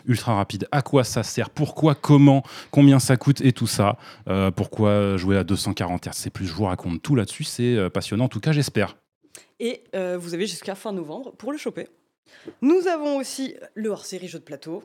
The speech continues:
Speaker 2: où il est question, comme, euh, cette magnifique image l'indique, euh, d'écologie et de jeu de plateau. Et nous avons Canard P C numéro quatre cent quarante-sept, euh, où Isual a fait un très beau dossier sur les jeux plateau, notamment.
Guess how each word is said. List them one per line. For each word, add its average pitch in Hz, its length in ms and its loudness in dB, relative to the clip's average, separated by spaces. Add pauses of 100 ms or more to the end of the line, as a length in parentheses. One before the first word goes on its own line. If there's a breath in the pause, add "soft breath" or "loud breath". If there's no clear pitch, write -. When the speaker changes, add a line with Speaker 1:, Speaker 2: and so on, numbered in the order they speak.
(120)
Speaker 2:
où 202 100 -8
il 190 60 -4
est 175 60 -6
question, 208 400 -6
comme, 202 360 -6
euh, 175 360 -6
cette 180 260 -12
magnifique 254 520 -2
image 254 280 0
l'indique, 233 460 -6
euh, 190 260 0
d'écologie 233 440 -4
et - 20 -8
de 165 60 -14
jeu 185 60 -14
de - 60 -20
plateau. - 380 -18 (720 soft breath)
Et 285 240 -4
nous 247 240 0
avons 214 360 -4 (400)
Canard 247 260 -10
P 233 120 -6
C 233 220 -8
numéro 233 280 -4
quatre 220 160 -6
cent 220 120 -10
quarante-sept, 196 640 -10 (100)
euh, 147 640 -10 (380 soft breath)
où 214 100 -4
Isual 196 240 -4
a 185 60 -6
fait - 100 -14
un 214 60 -12
très - 200 -8
beau 240 120 -4
dossier 170 340 -10
sur - 160 -8
les 196 80 -4
jeux 156 140 -8
plateau, - 320 -12
notamment. 208 400 -12